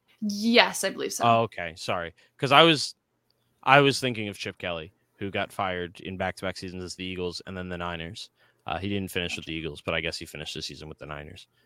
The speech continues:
Speaker 2: Um, so I was just, sorry. I was clarifying that for myself. Um, yeah, I mean, it sucks. It's just a crappy situation. Uh,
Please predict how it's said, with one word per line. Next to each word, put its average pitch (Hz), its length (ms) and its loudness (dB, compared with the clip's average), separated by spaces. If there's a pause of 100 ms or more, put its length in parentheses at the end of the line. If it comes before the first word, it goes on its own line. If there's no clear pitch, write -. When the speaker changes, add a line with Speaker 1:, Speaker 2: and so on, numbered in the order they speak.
(160)
Speaker 2:
Um, - 300 -10 (280)
so - 160 -8
I 80 120 -4
was - 160 -8
just, - 260 -10 (100)
sorry. 65 360 -6 (640)
I 107 100 8
was 104 140 4
clarifying 82 480 2
that 76 140 -2
for - 100 -8
myself. 76 480 -2 (380)
Um, 117 560 10 (460)
yeah, 190 280 12
I 147 120 10
mean, 233 160 8
it 175 120 8
sucks. - 540 8
It's 107 160 -2
just 160 160 0
a 196 60 0
crappy 131 320 8
situation. 104 760 2
Uh, 101 380 4